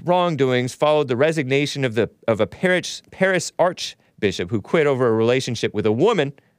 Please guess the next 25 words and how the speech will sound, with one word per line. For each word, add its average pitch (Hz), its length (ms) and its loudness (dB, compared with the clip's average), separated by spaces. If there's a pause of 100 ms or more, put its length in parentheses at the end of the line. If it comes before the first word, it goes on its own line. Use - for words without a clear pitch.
(220)
ooh, 120 460 2 (240)
earlier 160 400 2
this 139 240 0
month. 120 340 -2 (760)
Seventy-year-old 160 800 0
French 147 320 -2 (100)
c-, 156 100 -2 (100)
cleric 143 500 -2 (300)
Michael 180 640 0
Apothic, 165 640 0 (1000)
Frenchman. 90 600 -2 (240)
Psh, - 320 -16 (580)
am 139 80 2
I 135 100 2
right? 139 220 0 (580)
No, 87 140 -2
I'm 80 80 -2
kidding. 71 220 -6 (500)
Denied 190 400 2
being 185 300 0
intimate 170 400 0
with 160 160 0
the 165 120 0
anonymous 160 440 0
female, 160 520 0